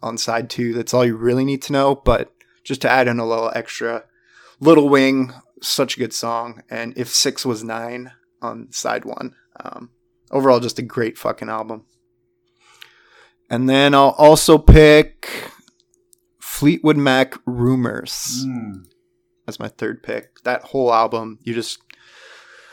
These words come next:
Speaker 1: start it off with Secondhand News and, uh, just let it run. I mean, so many good songs on it. Um, Never Going Back Again, The Chain,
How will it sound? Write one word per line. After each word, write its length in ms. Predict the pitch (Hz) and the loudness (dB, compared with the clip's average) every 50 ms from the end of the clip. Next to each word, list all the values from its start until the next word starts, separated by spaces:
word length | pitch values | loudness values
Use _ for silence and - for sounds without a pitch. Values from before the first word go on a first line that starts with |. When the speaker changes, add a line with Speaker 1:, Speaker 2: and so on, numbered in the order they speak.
| - - - - - - | -20 -20 -20 -20 -10 -4
Speaker 1:
start 260 | - - 180 165 170 | 4 8 10 10 12
it 100 | 175 170 | 12 12
off 200 | 170 170 175 - | 12 10 10 8
with 100 | 170 143 | 4 2
Secondhand 540 | - - 165 135 - 156 156 156 151 143 143 | 4 6 4 4 4 2 2 4 4 4 4
News 400 | 143 151 160 165 180 185 175 - | 4 6 6 6 6 6 4 2
and, 240 | 147 139 139 139 139 | 2 2 2 2 2
uh, 440 | 135 139 135 139 139 139 135 135 - - - - - | 2 4 4 4 2 2 0 -2 -4 -10 -16 -16 -12
just 200 | - 127 120 - | -8 -6 -4 0
let 160 | 135 135 135 | 2 2 2
it 60 | 135 120 | 2 2
run. 300 | 117 120 127 131 123 117 | 2 2 2 2 2 0
I 80 | 110 110 | -4 -6
mean, 400 | 113 110 117 117 113 117 - - - _ _ _ - | -8 -10 -10 -10 -12 -12 -16 -18 -20 _ _ _ -10
so 220 | - - 151 139 | -4 0 2 2
many 160 | 135 123 123 | 2 2 0
good 160 | 117 117 113 - | 0 -4 -4 -4
songs 360 | - 123 117 113 113 110 107 | -4 -4 -2 -2 -4 -6 -6
on 200 | 110 110 113 113 | -4 -4 -4 -4
it. 420 | 113 117 - - - - - - _ _ - - - | -6 -8 -10 -12 -20 -20 -20 -20 _ _ -20 -20 -20
Um, 440 | - - - - - - - - _ _ _ _ _ _ _ _ - - _ _ _ _ _ _ _ _ _ | -20 -18 -18 -16 -16 -16 -18 -18 _ _ _ _ _ _ _ _ -20 -20 _ _ _ _ _ _ _ _ _
Never 240 | - 127 123 120 123 | -8 -6 -4 -4 -2
Going 240 | 110 117 113 113 110 | -2 -2 -2 -2 -2
Back 300 | 110 120 117 113 - - | -2 0 -2 -2 -4 -8
Again, 540 | 127 127 120 117 117 117 113 113 117 110 _ | -8 -8 -6 -8 -8 -8 -12 -14 -16 -16 _
The 80 | - 110 | -16 -12
Chain, 640 | - - - 123 120 117 120 117 120 117 117 120 | -8 -6 -6 -6 -6 -6 -8 -8 -10 -10 -12 -14